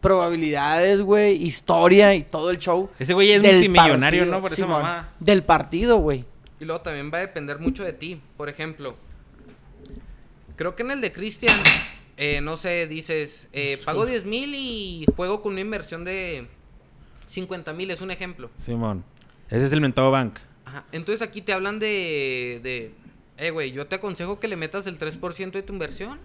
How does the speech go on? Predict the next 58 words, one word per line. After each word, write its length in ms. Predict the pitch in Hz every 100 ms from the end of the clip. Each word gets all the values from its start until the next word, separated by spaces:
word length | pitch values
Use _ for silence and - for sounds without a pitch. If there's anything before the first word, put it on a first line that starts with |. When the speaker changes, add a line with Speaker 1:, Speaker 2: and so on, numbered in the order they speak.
| 262
Speaker 1:
Simón. 360 | - 147 127 131 -
Speaker 2:
Simón. 380 | 110 104 98 82 -
Speaker 3:
Y, 100 | 202
por 160 | 226 214
ejemplo, 360 | 262 277 240
yo 120 | 190
no 60 | 170
estoy 200 | 175 185
haciendo 340 | 165 175 180
eso, 260 | 220 233 226
güey. 200 | 208 175
Yo 500 | 151 151 151 151 147 -
pagué 240 | 165 175
los 160 | 185 196
cuatrocientos, 640 | 240 233 226 277 285 285
dije, 160 | 262 220
"Le 60 | 190
voy 100 | 185
a 40 |
meter 220 | 185 185
doscientos 400 | 185 185 208 226
pesos" 400 | - 262 285 285
y 120 | 226 185
le 180 | 147
calo. 220 | - 113 113 - - _ _ -
No 100 | 151
es 100 | 160
como 220 | 208 214 -
que 80 |
haya 160 | 165 180
metido 440 | 208 - 180 208
diez 260 | 196 156 135
mil 220 | 143 202
pesos 540 | - 269 277 254 247 170
y 80 | 185
de 60 |
ahí 320 | 160 160 160 160
saque 240 | 165 170
el 60 | 165
porcentaje 540 | 170 160 160 147 175
del 140 | 165 -
tres 180 | -
por 160 | 113 107
ciento. 300 | 104 98 90
Speaker 2:
Simón. 100 | 85 151
Speaker 3:
Entonces, 420 | 165 185 180 - _ _ -
ahí 160 | 151
en 100 | 151
parte 440 | 156 226 254 - 254
estoy 260 | - - -
Speaker 2:
Simón, 120 | 107
Speaker 3:
haciendo 240 | 107 104
Speaker 2:
tú 80 | -
Speaker 3:
más 120 | 151
variables 440 | 160 156 147 143 143
de 80 | 139
lo 160 | 135
normal. 300 | 110 107 113